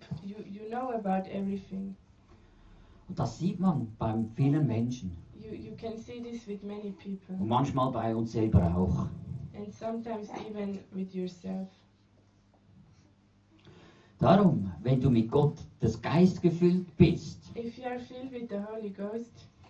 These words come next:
Speaker 2: dann sollte das Licht aus dir heraus leuchten.
Speaker 1: you should be a light.
Speaker 2: Und jetzt kannst du mal vorstellen, wenn du so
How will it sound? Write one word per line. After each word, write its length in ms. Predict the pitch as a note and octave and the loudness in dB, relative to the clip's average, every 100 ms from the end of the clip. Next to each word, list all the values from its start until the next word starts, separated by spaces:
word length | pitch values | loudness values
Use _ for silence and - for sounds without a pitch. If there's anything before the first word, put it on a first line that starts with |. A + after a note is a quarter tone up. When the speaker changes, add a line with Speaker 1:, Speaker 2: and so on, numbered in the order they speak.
| - - E4+ E4+ - | -20 -16 -12 -10 -8
Speaker 2:
dann 140 | A2 A#2 | -4 -2
sollte 320 | C3 B2+ A#2 | -2 -2 -4
das 280 | A2+ G#2+ A2+ | -6 -8 -4
Licht 640 | B2 F3 F#3+ - - E2+ | -2 0 -2 -6 -8 -4
aus 200 | B2 A#2+ | -4 -4
dir 280 | B2 B2 G#2+ | -6 -2 0
heraus 580 | F#2 - G2 A2 A2+ | 0 -2 -2 -2 -2
leuchten. 880 | F2+ G2+ C3 F#3 - - D3 F2+ - - | 0 2 4 2 0 6 6 6 0 -8
Speaker 1:
you 220 | G3+ G#3 | -10 -10
should 300 | - G#3 - | -10 -12 -12
be 180 | A3+ A3+ | -6 -4
a 60 | G3 | -4
light. 600 | F#3 F#3 F3+ - - _ _ _ _ - - | -4 -4 -8 -12 -20 _ _ _ _ -20 -4
Speaker 2:
Und 120 | F#2+ | 0
jetzt 180 | G#2+ - | 0 0
kannst 200 | A2+ A2+ | -2 0
du 40 | |
mal 140 | G#2 F#2+ | 0 0
vorstellen, 680 | G#2 C3+ - C#3 B2 A2 G#2+ - - - - | 2 2 4 2 2 -2 -6 -14 -20 -20 -2
wenn 200 | G#2+ A2+ | -2 0
du 140 | A#2 | 0
so 520 | A2+ A#2+ C3+ E3+ F#3 | 2 4 6 6 6